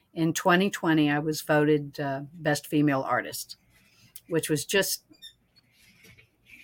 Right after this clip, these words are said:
it, it was just so neat to be,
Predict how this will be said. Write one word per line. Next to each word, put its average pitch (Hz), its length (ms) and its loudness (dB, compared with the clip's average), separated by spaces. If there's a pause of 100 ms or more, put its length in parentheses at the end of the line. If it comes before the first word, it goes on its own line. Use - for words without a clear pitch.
(420)
it, 185 300 2
it 190 140 4
was 196 240 4
just - 260 0 (120)
so - 380 6
neat 190 420 0 (120)
to 175 140 0
be, 151 260 -2